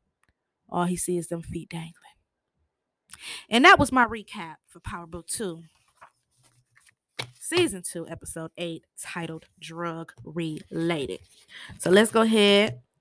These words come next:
and play the clip for Episode nine that airs next week. I hope you guys enjoyed the recap. I don't know. When, when they killed Chef, it irritated me. It just,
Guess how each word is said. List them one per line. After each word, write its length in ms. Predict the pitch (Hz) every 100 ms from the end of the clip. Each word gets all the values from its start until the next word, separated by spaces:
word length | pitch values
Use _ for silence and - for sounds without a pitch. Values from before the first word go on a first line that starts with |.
| _ _ - 123
and 160 | 135
play 500 | - 208 175 170 180 -
the 280 | 156 160
clip 460 | - - 247 254 - - _
for 500 | - 165 160 151 156 _
Episode 420 | 175 - - 165
nine 380 | 170 170 170 175
that 140 | 170 -
airs 340 | 170 165 160
next 300 | 156 156 -
week. 560 | 170 208 269 233 233 - - - _ _ _ _ _ _ _ _ _ _ _ _ _ _ _ _ _ _ _
I 80 | -
hope 200 | 196 190
you 80 | 196
guys 380 | 185 180 170 170
enjoyed 680 | 185 175 165 170 180 175 170
the 80 | 170
recap. 640 | 180 175 - 180 180 214 - - _ - _ - - _ - _ -
I 80 | 330
don't 180 | 440 415 440
know. 120 | 185
When, 260 | 165 262 294
when 140 | 269
they 80 | 339
killed 260 | 359 370 -
Chef, 340 | - 392 330 -
it 100 | - -
irritated 520 | 403 311 - 165 -
me. 180 | - _
It 140 | 277 220
just, 260 | 302 -